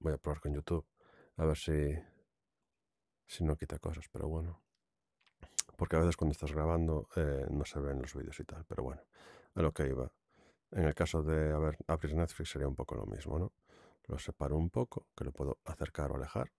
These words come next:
o sea que por ahí sin problema. Que lo quiero ver en plan pantalla ca-, ups, lo minimicé. Que lo quiero ver pantalla K grande, pues le doy aquí a pantalla K grande. Puede ser igualmente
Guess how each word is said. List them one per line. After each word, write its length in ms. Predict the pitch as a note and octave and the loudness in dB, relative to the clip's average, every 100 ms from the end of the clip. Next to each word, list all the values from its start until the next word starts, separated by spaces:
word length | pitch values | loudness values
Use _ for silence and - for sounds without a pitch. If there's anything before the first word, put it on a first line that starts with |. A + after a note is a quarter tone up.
| _ _ _ | _ _ _
o 40 | |
sea 120 | - C#2 | -10 -8
que 80 | |
por 180 | C#2 C#2 | -4 -2
ahí 300 | C#2+ D2 C#2+ | 0 0 -2
sin 200 | - C#2+ | -4 -4
problema. 460 | D#2+ F2+ G#2+ A#2 - _ _ - - _ - | 0 0 2 0 -4 _ _ -20 -20 _ -6
Que 100 | E2+ | 0
lo 120 | D#2+ | 2
quiero 240 | E2 F#2 F2+ | 2 2 2
ver 440 | F#2 F2+ F2+ F2 F2 - | 4 4 2 0 -2 -4
en 160 | E2 E2 | 0 2
plan 180 | F2 E2+ | 2 2
pantalla 380 | F2 E2+ F2 F2+ | 2 2 0 0
ca-, 160 | F#2 - | -2 0
ups, 460 | F2+ - - - - - | -2 -2 -12 -12 -10 -4
lo 60 | |
minimicé. 340 | C2 A#1 C#2 - _ - - - _ _ - | -2 -2 -4 -6 _ -20 -20 -20 _ _ -4
Que 100 | D#2 | -2
lo 100 | D#2 | 0
quiero 220 | F2 F2+ | 2 2
ver 160 | F#2 - - | 2 -2 -2
pantalla 360 | E2+ E2+ E2+ | -2 0 0
K 100 | - | 0
grande, 360 | G2 C#2 - - - - | 0 0 -4 -10 -18 -14
pues 380 | - - - - | -12 -12 -12 -8
le 140 | C2+ | -6
doy 180 | A#1+ B1+ | -6 -6
aquí 320 | D2 - A2 - | -8 -6 -6 -6
a 60 | |
pantalla 440 | - - - - - | -6 -6 -6 -6 -6
K 140 | E2+ | -4
grande. 420 | G#2 B2 A#2 B2+ - _ _ _ _ _ _ _ _ _ _ _ _ _ _ _ - | -2 0 0 -2 -6 _ _ _ _ _ _ _ _ _ _ _ _ _ _ _ -2
Puede 240 | E2 D2 | 2 2
ser 320 | D2 E2+ D#2 - - - | 2 2 2 0 -12 2
igualmente 840 | F2 D2 D2 E2 E2 D2+ - | 2 4 2 4 4 2 -2